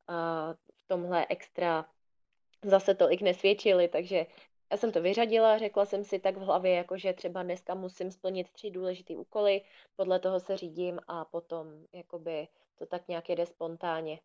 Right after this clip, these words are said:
Bohužel, jak jsme řekli, životy matek a k tomu podnikatelek dohromady prostě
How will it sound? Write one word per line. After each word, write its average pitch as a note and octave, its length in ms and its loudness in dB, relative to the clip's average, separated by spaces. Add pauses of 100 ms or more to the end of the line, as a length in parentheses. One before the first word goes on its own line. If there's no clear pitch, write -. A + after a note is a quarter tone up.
(120)
Bohužel, F3 680 -4 (420)
jak F#3 120 -10
jsme F#3 160 0
řekli, F3 460 -2 (720)
životy F3+ 400 -4
matek F3+ 520 -4
a F3 80 -12
k - 80 -20
tomu E3+ 260 -8
podnikatelek F3 680 -6
dohromady E3 560 -6
prostě D#3+ 580 -10